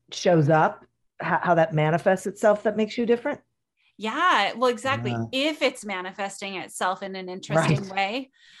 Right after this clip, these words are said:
Speaker 1: Right.
Speaker 2: Um, but, you know, most of the time, uh, if you care a lot, it just means that you treat your clients really well, but many, many people do. <laughs>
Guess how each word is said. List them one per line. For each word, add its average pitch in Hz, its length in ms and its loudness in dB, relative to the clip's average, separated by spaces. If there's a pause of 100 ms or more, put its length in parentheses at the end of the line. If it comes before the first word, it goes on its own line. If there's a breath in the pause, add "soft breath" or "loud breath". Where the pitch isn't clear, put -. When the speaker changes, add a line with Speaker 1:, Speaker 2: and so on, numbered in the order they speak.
(180 loud breath)
Speaker 1:
Right. 208 260 2
Speaker 2:
Um, 190 220 -8 (120)
but, 208 540 0 (240)
you 233 140 -8
know, 202 380 -4 (580)
most 277 460 2
of 208 180 -4
the 214 80 -6
time, 214 760 -2 (420 soft breath)
uh, 190 520 -2 (720)
if 226 220 -4
you 208 120 -10
care 254 380 -2
a 220 80 0
lot, 202 360 -4
it 247 220 -12
just 285 200 -10
means 277 300 -6
that 247 200 -6
you 247 380 -10 (200)
treat 254 240 -10
your 247 200 -4
clients 247 560 -4
really 202 200 -8
well, 185 320 -6
but 208 160 -8 (160)
many, 247 460 -6
many 269 240 -4
people 262 300 -8
do. 247 500 -4
<laughs> - 40 -12